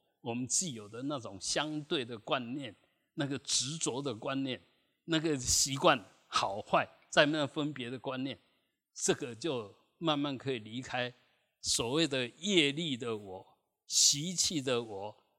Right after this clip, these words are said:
轮回的我、颠倒的我，慢慢，慢慢就可以离开它。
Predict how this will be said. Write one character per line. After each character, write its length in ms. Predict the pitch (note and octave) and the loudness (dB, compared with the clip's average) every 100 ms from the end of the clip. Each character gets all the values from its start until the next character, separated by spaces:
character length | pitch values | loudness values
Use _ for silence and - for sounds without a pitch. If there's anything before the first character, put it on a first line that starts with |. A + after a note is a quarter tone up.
| _ | _
轮 340 | C#3 C#3+ F#3 D#3 | -2 2 2 4
回 220 | D3+ D#3+ | 4 6
的 180 | D3+ D#3 | 4 2
我、 340 | G#2+ F#2+ F#2 - _ _ - | -2 -6 -8 -12 _ _ 4
颠 260 | F#3 F#3+ | 6 6
倒 220 | D#3+ G#2 | 4 4
的 120 | A2 A#2+ | 2 -8
我， 300 | G2 F#2 _ _ | -12 -16 _ _
慢 160 | F3+ F3+ | 2 4
慢， 220 | F3+ E3 - F#3+ | 2 -6 -10 -10
慢 120 | E3+ | -8
慢 180 | F3 D#3 | -6 -6
就 160 | D#3 D3+ | -4 -6
可 140 | - | -4
以 80 | A#2 | -8
离 200 | G#2 A2+ | -8 -12
开 200 | - C3 | -8 -4
它。 180 | B2 | -4